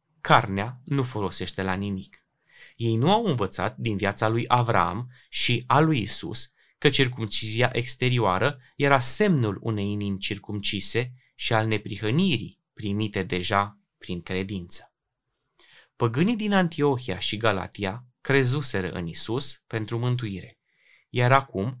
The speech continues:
erau tulburați de frații falși. Aceștia încercau să-i determine să se încreadă în puterea cărnii pentru mântuire,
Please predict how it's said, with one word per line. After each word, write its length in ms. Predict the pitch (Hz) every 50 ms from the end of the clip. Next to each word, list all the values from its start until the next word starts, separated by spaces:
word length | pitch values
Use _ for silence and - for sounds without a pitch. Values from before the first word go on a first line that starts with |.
| - _ _
erau 540 | - 127 139 143 147 147 143 139 147 - _ _ _ -
tulburați 840 | - 190 185 165 139 123 123 143 175 190 190 - - - - _ _
de 160 | - 143 165
frații 400 | 151 - - 92 - - - 107
falși. 640 | - - 95 80 - - - - - - - _ _ _ _ _ _ - - - - - - _ -
Aceștia 420 | 127 123 123 - 254 - - 285
încercau 400 | 285 240 - - 127 - - 139
să-i 180 | 131 - 143 135
determine 540 | 131 135 127 127 98 92 98 98 95 98 110
să 140 | - -
se 180 | - - - 123
încreadă 440 | 127 123 123 - 175 180 156 117 113
în 120 | 95 92
puterea 420 | 90 - 104 - 98 104 113 107 104
cărnii 320 | - 110 107 107 110 104
pentru 320 | - 110 107 107 - -
mântuire, 600 | 110 110 113 110 - 110 101 82 82 - - _